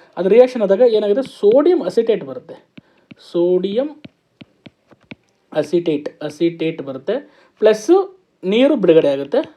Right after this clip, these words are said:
ನೀರು ಎಚ್ ಟು ಓ, ಪ್ಲಸ್ ಅದ್ರ ಜೊತೆಗೆ ಒಂದು ಸೌಂಡ್, ಪಾಪಪ್ ಸೌಂಡ್ ಬರುತ್ತೆ, ಬುಷ್ ಅಂತ ಸೌಂಡ್ ಬರುತ್ತೆ,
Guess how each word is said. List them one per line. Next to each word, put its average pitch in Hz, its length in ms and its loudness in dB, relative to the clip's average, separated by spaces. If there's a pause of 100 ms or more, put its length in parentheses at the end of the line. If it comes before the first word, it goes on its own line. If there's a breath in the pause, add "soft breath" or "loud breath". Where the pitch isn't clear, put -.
ನೀರು 160 280 -4
ಎಚ್ 151 180 -8
ಟು 143 100 -8
ಓ, 202 160 -4 (440 soft breath)
ಪ್ಲಸ್ 262 220 2
ಅದ್ರ 240 140 6
ಜೊತೆಗೆ 208 280 2
ಒಂದು 262 220 2
ಸೌಂಡ್, 220 400 2
ಪಾಪಪ್ 208 300 0
ಸೌಂಡ್ 202 200 0
ಬರುತ್ತೆ, 185 200 0
ಬುಷ್ 202 340 -4
ಅಂತ 226 100 -8
ಸೌಂಡ್ 190 240 -4
ಬರುತ್ತೆ, 175 440 0